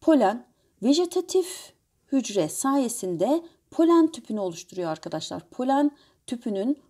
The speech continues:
oluşumunu yönetiyor. Kim? Vejetatif çekirdek. Vejetatif hücrenin çekirdeği. Polen tüpü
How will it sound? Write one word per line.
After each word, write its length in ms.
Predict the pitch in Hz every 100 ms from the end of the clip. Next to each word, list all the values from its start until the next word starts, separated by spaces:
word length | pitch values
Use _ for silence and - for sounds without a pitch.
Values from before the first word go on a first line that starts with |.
| _
oluşumunu 640 | 226 247 262 294 254 269 254
yönetiyor. 680 | 208 180 170 - 208 277 349 _
Kim? 400 | - 285 381 - _ -
Vejetatif 760 | 240 240 226 185 254 302 - _ -
çekirdek. 580 | 180 170 160 - - _ _ 220
Vejetatif 560 | 240 220 175 175 -
hücrenin 540 | 220 - 165 240 349 -
çekirdeği. 560 | - 175 165 156 139 - _ - - _ _
Polen 360 | 277 320 403
tüpü 480 | 453 359 - 196 262